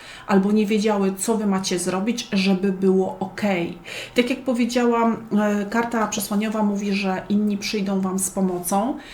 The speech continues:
E, wielce prawdopodobne, że, e, być może, słuchajcie, jakieś pewne rzeczy same, e, tutaj jakby podgadujecie, ale być może też i,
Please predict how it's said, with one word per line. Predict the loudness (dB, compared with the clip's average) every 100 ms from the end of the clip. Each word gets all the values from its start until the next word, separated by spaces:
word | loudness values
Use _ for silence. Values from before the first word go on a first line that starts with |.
| -18 -10 0
E, | 2
wielce | 4 2 0
prawdopodobne, | -2 -2 -4 -4 -4 -2 2 2 2
że, | 0 -2 -2 -4 -4 -2
e, | -2
być | -2 -2 0
może, | -2 0 -2
słuchajcie, | -4 -4 -4 -4 -4
jakieś | -4 -4 -6
pewne | -4 -2 -2
rzeczy | -2 -6
same, | -6 -4 -2 -4 -4
e, | -4 -4
tutaj | -4 -6 -4 -4
jakby | -4 -4 -6
podgadujecie, | -4 -6 -4 -4 -2 -2 -2 -2 -4 -2
ale | -4 -4
być | -6 -6
może | -4 -4 -4
też | -4 -6 -6 -6
i, | -2 0 0